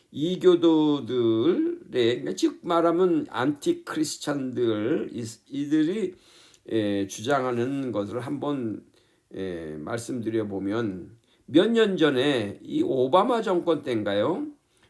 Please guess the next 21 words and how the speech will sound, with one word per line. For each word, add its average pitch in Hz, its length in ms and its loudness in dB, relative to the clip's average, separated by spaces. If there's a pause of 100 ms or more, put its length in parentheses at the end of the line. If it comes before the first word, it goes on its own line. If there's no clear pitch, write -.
미국에서는 220 880 -2
백화점 185 720 -4
등 214 280 -4
이 160 300 0
공중 175 1000 2
모임 147 460 6
같은 131 320 -2
데서는 113 840 0 (560)
공식적으로 214 1040 4
크리스마스라는 220 1120 -2
용어를 156 380 4
사용하지 220 540 -2
못하게 165 720 -4 (240)
막은 135 400 2
적이 135 520 -2
있어요. 139 1000 0 (920)
요새도 196 560 8
아직까지도 170 680 2
그 151 240 4
영향이, 151 1040 4
예, 95 760 -4